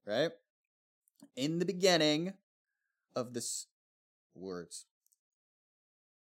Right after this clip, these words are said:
In the beginning, the supreme goddess Adi Shakti laid three eggs in a lotus. From these three eggs emerged the three worlds and the three gods, Brahma, Vishnu,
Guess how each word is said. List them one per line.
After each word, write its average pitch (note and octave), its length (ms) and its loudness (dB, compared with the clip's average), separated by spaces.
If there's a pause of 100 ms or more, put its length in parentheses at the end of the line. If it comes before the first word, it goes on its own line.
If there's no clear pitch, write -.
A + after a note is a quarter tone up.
(560)
In D3 120 -2
the G3+ 80 -2
beginning, B2+ 500 0 (120)
the A#2 60 -8
supreme F3 720 -6
goddess A2+ 640 2 (220)
Adi C#3 320 -2
Shakti - 640 -6 (180)
laid F#2 240 -6 (160)
three D3+ 280 -4
eggs - 560 -4 (100)
in A2+ 60 -6
a A2+ 40 -4
lotus. - 580 -4 (360)
From F3+ 280 4
these G#3 240 -2
three F#3 300 4
eggs B2+ 440 2
emerged A#2+ 600 -2
the A2 80 -8
three B2+ 460 -2
worlds A2+ 840 2
and F#2+ 140 -10
the F#2 80 -6
three G#2+ 400 -6
gods, F#2 680 -8 (320)
Brahma, E3 540 0
Vishnu, A#2 580 -6